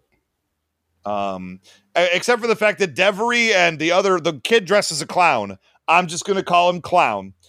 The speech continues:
Clown and Devery are up in the balcony, and their big prank to try to get the usher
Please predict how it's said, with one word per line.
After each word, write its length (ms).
Clown 440
and 180
Devery 560
are 160
up 160
in 80
the 80
balcony, 800
and 200
their 220
big 300
prank 420
to 100
try 160
to 120
get 240
the 200
usher 540